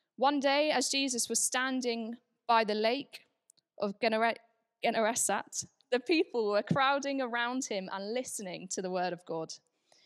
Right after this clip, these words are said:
He saw at the water edge two boats left there by the fishermen who were washing their nets. He got into one of the boats, the one belonging to Simon, and asked him to put out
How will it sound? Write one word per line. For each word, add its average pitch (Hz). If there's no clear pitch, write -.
He 247
saw 311
at 240
the 226
water 247
edge 175
two 285
boats -
left 254
there 185
by 190
the 190
fishermen 180
who 220
were 208
washing 202
their 170
nets. -
He 254
got 277
into 302
one 262
of 247
the 226
boats, -
the 214
one 233
belonging 233
to -
Simon, 190
and 226
asked 285
him 185
to -
put -
out 233